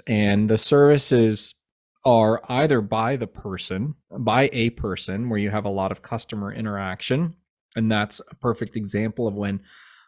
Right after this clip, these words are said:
culture comes to market. Or, and when you have an organization, if you think about even all of those organizations making decisions about what digital products do and what all the algorithms can do, are they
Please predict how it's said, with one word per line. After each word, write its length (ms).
culture 340
comes 360
to 120
market. 560
Or, 680
and 580
when 520
you 400
have 800
an 100
organization, 840
if 140
you 80
think 200
about 400
even 360
all 280
of 120
those 160
organizations 640
making 240
decisions 420
about 320
what 400
digital 400
products 500
do 360
and 100
what 100
all 120
the 160
algorithms 760
can 260
do, 340
are 280
they 540